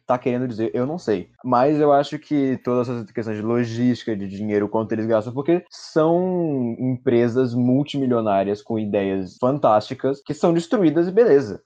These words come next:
E, e, então, na minha cabeça, não encaixa o fato de que isso acontece, não é porque o anime não quer que a gente foque nisso.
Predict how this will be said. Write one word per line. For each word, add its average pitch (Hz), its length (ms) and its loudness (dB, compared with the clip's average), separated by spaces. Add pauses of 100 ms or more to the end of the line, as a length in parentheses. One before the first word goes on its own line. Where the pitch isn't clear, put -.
E, 101 140 -6
e, - 360 -2 (140)
então, 180 220 2
na 185 100 4
minha 202 160 2
cabeça, 175 380 2
não 156 340 0
encaixa 117 460 -2
o 107 60 -4
fato 104 300 -4
de 98 100 -10
que 107 280 -10 (200)
isso 120 180 -6
acontece, 117 560 -4
não 117 240 -2
é 123 60 0
porque 131 260 -6
o 127 40 2
anime 120 220 -2
não 120 160 -2
quer 113 80 -4
que 110 80 -8
a 110 40 -6
gente 104 100 -12
foque 107 240 -8
nisso. 98 180 -6